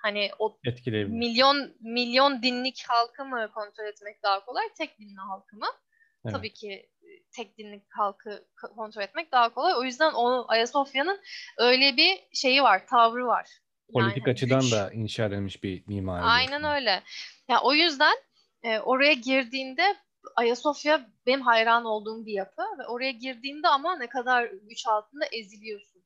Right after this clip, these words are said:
Speaker 2: Hı. Onu da hissettirmiş yani.
Speaker 1: Onu sana hissettiriyor yani. Sen büyük değilsin. Ee, ben büyüğüm, sen benim kontrolüm altındasın. Böyle içine girince böyle eziliyorsun, böyle kendine küçük hissediyorsun, e, büyüleniyorsun falan.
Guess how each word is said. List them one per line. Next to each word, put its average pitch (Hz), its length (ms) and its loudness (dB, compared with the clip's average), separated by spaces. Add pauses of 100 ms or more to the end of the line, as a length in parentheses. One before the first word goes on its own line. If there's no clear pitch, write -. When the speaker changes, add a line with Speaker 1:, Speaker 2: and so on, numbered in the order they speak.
(400)
Speaker 2:
Hı. 127 100 4 (720)
Onu 127 220 4
da 143 60 6
hissettirmiş 127 760 4
yani. 92 220 0 (480)
Speaker 1:
Onu 240 220 -8
sana 277 220 0
hissettiriyor 233 840 -6
yani. 196 320 -2
Sen 311 440 -2
büyük 247 280 -4
değilsin. 233 480 0 (680)
Ee, 208 400 0
ben 240 460 2
büyüğüm, 254 380 -2
sen 269 240 4
benim 285 180 -6
kontrolüm 285 500 2
altındasın. 208 720 2 (160)
Böyle 226 220 2
içine 254 320 -2
girince 254 480 0
böyle 226 260 2
eziliyorsun, 240 840 -4 (140)
böyle 233 280 0
kendine 233 360 -4
küçük - 280 -10
hissediyorsun, 214 760 -6 (460)
e, 220 120 2
büyüleniyorsun 240 760 2
falan. 214 420 4